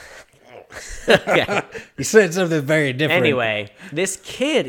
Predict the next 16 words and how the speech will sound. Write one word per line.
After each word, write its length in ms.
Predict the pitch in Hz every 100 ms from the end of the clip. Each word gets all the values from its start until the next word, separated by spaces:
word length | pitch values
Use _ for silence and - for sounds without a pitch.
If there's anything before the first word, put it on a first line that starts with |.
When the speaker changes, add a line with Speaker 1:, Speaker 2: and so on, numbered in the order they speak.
| -
Speaker 1:
he 120 | 190
couldn't 280 | - 240 220
have 160 | 156
been, 320 | 147 143 131 -
he 140 | 113 147
was 100 | 147
probably 200 | 220 220
twelve, 380 | - 147 139 117
maybe 380 | 123 139 139 117
fourteen. 640 | - 107 - 98 80 73 _ _
Speaker 2:
Right. 240 | 214 190 - _ _ _ _ _ -
Speaker 1:
And 120 | 113
he 100 | 147
was 100 | 143
just 140 | 120 -
like, 280 | 127 127